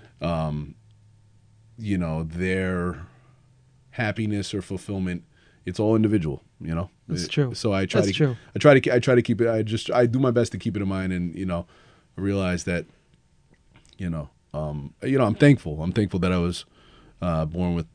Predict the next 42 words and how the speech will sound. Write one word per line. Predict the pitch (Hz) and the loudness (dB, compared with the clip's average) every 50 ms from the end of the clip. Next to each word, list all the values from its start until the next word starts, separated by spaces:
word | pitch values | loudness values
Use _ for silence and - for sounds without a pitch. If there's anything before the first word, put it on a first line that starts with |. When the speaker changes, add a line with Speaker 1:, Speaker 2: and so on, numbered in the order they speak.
| _ - 78 | _ -10 -8
Speaker 1:
ambition | 78 82 85 78 82 82 - 90 85 85 | -6 -4 -2 -2 -2 -2 -2 -2 -2 0
and | 80 80 | 0 -2
that | 80 80 | -2 -2
I | 80 | -2
had | 80 78 73 | -2 -4 -4
good | 85 78 | -6 -6
parents | - - 82 82 82 78 - | -6 -4 -4 -4 -4 -6 -6
who | 80 | -8
kinda, | 76 - 82 80 78 78 76 | -8 -6 -4 -4 -4 -4 -6
like, | 78 76 76 73 - - | -6 -6 -8 -8 -8 -8
uh, | 76 73 73 73 73 71 67 73 - - _ - | -8 -8 -6 -8 -8 -10 -12 -14 -18 -20 _ -18
you | 71 71 | -16 -14
know, | 67 69 69 - _ _ _ _ _ _ _ _ _ _ _ _ _ _ _ _ _ _ _ _ _ _ _ _ _ _ _ _ _ _ _ _ _ | -14 -14 -16 -18 _ _ _ _ _ _ _ _ _ _ _ _ _ _ _ _ _ _ _ _ _ _ _ _ _ _ _ _ _ _ _ _ _
supported | - - 107 92 - 110 92 90 | -8 -8 -4 0 2 2 2 4
me | 87 87 87 | 2 2 2
and, | 82 80 78 62 | 2 0 -2 -2
and | 62 80 | -4 -4
believed | 76 78 80 76 69 | -4 -4 -4 -4 -4
in | 78 73 | -6 -6
me | 76 76 | -6 -6
and, | 76 71 69 64 | -6 -8 -10 -10
and | 57 71 73 - - _ _ | -10 -10 -10 -12 -14 _ _
pushed | - 170 165 | 0 0 2
Speaker 2:
Yep. | 170 | 2
Speaker 1:
me | 82 80 | 0 -2
in | 80 | -2
the | 160 | -2
right | 80 76 73 | -4 -4 -4
direction. | - 78 76 78 - - 78 76 | -4 -4 -4 -4 -4 -6 -8 -6
And | 71 69 71 | -6 -4 0
Speaker 2:
Absolutely. | 160 151 135 - - 151 147 147 143 131 120 113 - | 0 0 0 0 0 0 2 2 2 0 -2 -4 -4
Speaker 1:
and, | 90 87 85 82 78 | -2 -2 -2 -4 -4
uh, | 76 73 71 73 71 67 64 57 | -6 -6 -6 -8 -8 -8 -8 -8
I'm | 71 82 | -6 -6
blessed | 76 87 92 85 - | -4 -4 -4 -4 -6
in | 67 | -10
that | 67 67 67 | -12 -10 -10
way, | 65 65 65 65 67 | -10 -12 -12 -12 -10
you | 73 | -8
know, | 76 73 76 76 | -8 -6 -6 -8
and, | 73 71 69 | -8 -8 -10
and | 55 52 71 73 76 73 71 65 67 | -10 -10 -10 -10 -10 -10 -10 -12 -16